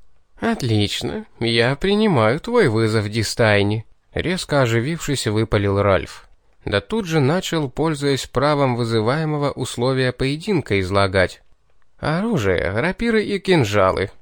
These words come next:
Защиты нет. Бьёмся через положенные законом три дня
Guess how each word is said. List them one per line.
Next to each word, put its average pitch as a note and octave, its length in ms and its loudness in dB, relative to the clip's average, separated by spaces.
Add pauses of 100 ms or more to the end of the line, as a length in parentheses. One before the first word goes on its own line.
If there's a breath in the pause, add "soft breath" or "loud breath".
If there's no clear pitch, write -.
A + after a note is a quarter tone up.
(140)
Защиты C#3 680 0
нет. G#2+ 520 -2 (300)
Бьёмся A#2 640 -2
через - 360 -8
положенные E3+ 680 -2
законом B2 540 0
три A#2 280 -2
дня C3+ 380 -4